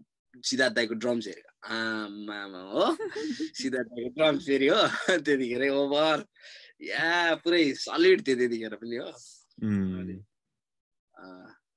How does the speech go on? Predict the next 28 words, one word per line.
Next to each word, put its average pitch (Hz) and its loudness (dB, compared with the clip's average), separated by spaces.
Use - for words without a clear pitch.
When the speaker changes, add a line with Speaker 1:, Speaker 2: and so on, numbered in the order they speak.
Speaker 1:
क-, - -
क-, - -16
निकै 156 4
अगाडि 123 -2
यार, 120 -4
त्यो 104 -10
निकै 110 -6
अगाडि। 101 -8
अनि 107 -12
त्यसपछि, 113 -6
अँ, 107 -6
त्यसपछि 110 -8
एनएमसी 104 -8
सुरु 98 -14
गर्यो, 107 -6
एनएमसी 107 -8
सुरु 101 -16
गरेपछि 98 -14
सेभेन 101 -14
ग्राभिटी, 101 -12
अनि 101 -14
एचएमपी, 104 -14
स्ट्रिङ्स, - -10
अँ, 120 0
अनि 117 -2
स्ट्रिङ्स - -4
पछि 101 -6
फेरि 104 -4